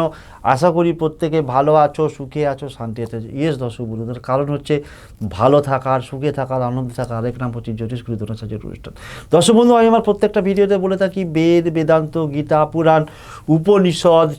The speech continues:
চণ্ডীর মতো বিভিন্ন বড় বড় ধর্মগ্রন্থ থেকে রিসার্চ করা, গবেষণা করা,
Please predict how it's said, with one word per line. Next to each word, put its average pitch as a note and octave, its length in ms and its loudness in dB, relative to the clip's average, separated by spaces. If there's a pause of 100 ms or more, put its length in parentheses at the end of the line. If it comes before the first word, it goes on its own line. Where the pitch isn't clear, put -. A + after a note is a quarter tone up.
চণ্ডীর F3 560 2
মতো D#3 300 -2
বিভিন্ন D3+ 520 -4
বড় C#3 240 2
বড় D3 240 0
ধর্মগ্রন্থ C#3 500 -4
থেকে C3+ 220 -4
রিসার্চ C3 400 -6
করা, C#3 260 0
গবেষণা C3 560 -4
করা, C3 300 2